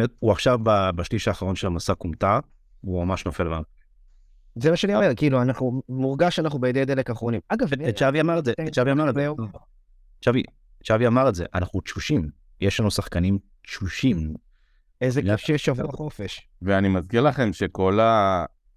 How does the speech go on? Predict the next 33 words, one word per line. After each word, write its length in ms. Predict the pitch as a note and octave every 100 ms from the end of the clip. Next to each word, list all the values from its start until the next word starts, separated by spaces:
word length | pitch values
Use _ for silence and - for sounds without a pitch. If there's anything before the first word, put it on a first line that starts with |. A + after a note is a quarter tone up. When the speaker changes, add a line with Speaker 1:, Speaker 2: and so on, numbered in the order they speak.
| -
Speaker 3:
כל 120 | D#3
הפצועים, 640 | - - F#2 E2 F2+ C3 -
בלי 120 | A2+
יוצא 240 | B2 -
מן 140 | E2+ E2
הכלל, 440 | - F2 F#2 B2
הם, 320 | D#2 F2 E2+
אה, 420 | D#2+ D#2+ D#2 C#2+ C2+
שחקני, 560 | D2+ - D#2+ F2 F2 E2+ E2 E2 D#2 D#2 D2+ D2 -
אה, 60 | D#2 D2 C#2+ C#2 C2+ B1+ A#1+ - - - -
אה, 60 | C#2+
אה, 160 | C2+ D2+
קבוצות, 400 | D2+ D2+ - G#1+
נבחרות 680 | F2 - F2 F2+ F2+ - - _ _ -
ששיחקו 460 | - D#2+ - - F#2+
במונדיאל. 640 | F2+ D#2 D2+ D#2 F2 B2 C#3 - _ _ _ _ -
שוב 180 | B2+
אני 120 | C#3+ A2+
אומר, 180 | F#2
במונדיאל 540 | D#2+ E2+ F2 E2+ G2 B2+
זה 120 | G2
לא 100 | G2
רק 240 | B2 -
השלושה 680 | G2+ F2+ E2+ D#2+ F2+ D#2 G2+
או 120 | A2 E2
ארבעה 220 | D2+ F2
או 100 | F#2
חמישה 280 | E2 D#2 F#2+
משחקים 360 | - E2+ F#2+
שכל 200 | E2+ F#2+
אחד 140 | F2+ F#2
מהם 160 | E2
שיחק, 460 | D#2 D#2 A#2 C3